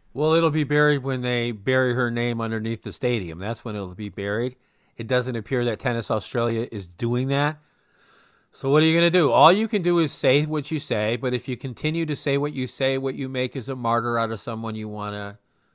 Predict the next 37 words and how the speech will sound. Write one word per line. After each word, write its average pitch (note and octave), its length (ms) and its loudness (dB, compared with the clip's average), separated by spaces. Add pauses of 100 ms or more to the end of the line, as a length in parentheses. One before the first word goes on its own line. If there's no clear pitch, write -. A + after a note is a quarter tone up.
(260)
try A#2+ 160 -2
to A#2 100 -2
convince. G#2+ 720 -8 (600)
And G#2 240 -8
I A#2 60 -4
don't C3 200 -4
think A#2+ 200 -6
that A2+ 260 -4
works. G2 400 -10 (260)
So - 180 -8
we're D3 140 0
not E3+ 200 0
gonna C#3 160 -2
discuss A2+ 520 -6
that A#2+ 160 -2
anymore. A2+ 360 -2
We C#3+ 100 0
know C#3+ 180 -2
how A#2 140 -2
she G#2 220 -8
feels. G#2+ 320 -6
She B2+ 120 -8
doesn't C#3 300 -2
like, A#2+ 240 -2 (260)
she - 200 -6
doesn't, C#3+ 360 0 (200)
her E3 180 2
beliefs C3 500 0 (300)
state B2 340 -4
that B2+ 120 -2
homosexuality A2+ 880 -4
is A2+ 140 -8
a C3 80 -6
sin. F2 340 -12 (260)
It's - 160 -14
an A2 80 -8
abomination, G2 880 -4